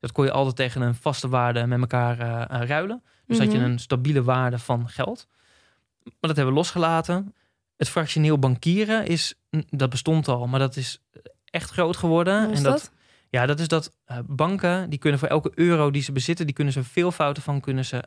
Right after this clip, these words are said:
Speaker 1: uitlenen. Eh, dus die creëren
Speaker 2: Ja.
Speaker 1: geld.
Speaker 2: Ja, wat er niet is.
Speaker 1: Wat er niet is. Gewoon uit het niets creëren ze geld.
Speaker 2: Ja.
Speaker 1: En waar dat voorheen gematigd was, is dat, is dat nu helemaal voor de financiële crisis, maar nog steeds wel,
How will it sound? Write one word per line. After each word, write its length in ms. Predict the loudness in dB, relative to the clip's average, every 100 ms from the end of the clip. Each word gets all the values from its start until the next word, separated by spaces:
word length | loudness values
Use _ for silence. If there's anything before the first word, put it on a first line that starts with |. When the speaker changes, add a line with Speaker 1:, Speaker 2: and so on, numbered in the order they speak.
| -4
Speaker 1:
uitlenen. 500 | -2 -2 -8 -12 -18 _ _ _ _ _ _ _ _
Eh, 120 | -8
dus 160 | -2 -2
die 160 | -4 -10 -6
creëren 460 | 0 4 4 4
Speaker 2:
Ja. 60 | 0
Speaker 1:
geld. 440 | -2 -2 -4 -10 _ _ _
Speaker 2:
Ja, 360 | -2 -2 -4 -10 _ _
wat 160 | -4 0
er 60 |
niet 140 | 2 2
is. 300 | -2 -4 -18 _ _
Speaker 1:
Wat 280 | -8 -4 0
er 60 | 2
niet 140 | 0
is. 160 | -2 -2
Gewoon 160 | -2
uit 80 | 0
het 80 | 2
niets 220 | 0 0
creëren 380 | 2 2 2 -2
ze 100 | -6
geld. 300 | -6 -10 -6
Speaker 2:
Ja. 200 | -4 -4 -6 _ _ -4
Speaker 1:
En 320 | 0 0 0
waar 180 | 0 0
dat 120 | -2
voorheen 600 | 0 2 4 4 2 -2 -10
gematigd 540 | -2 2 2 0 -2
was, 360 | 0 0 -4 -4
is 180 | -4 0
dat, 260 | -2 -2 -8
is 200 | -8 -4
dat 180 | -4 -4 0
nu 420 | 4 6 8 6
helemaal 500 | 4 4 4 2 -2
voor 220 | -4 0 0
de 60 |
financiële 440 | 0 -2 0 -2 -4
crisis, 260 | -6 -6
maar 100 | -6
nog 120 | -8
steeds 300 | -2 -2 -2
wel, 320 | 0 2 0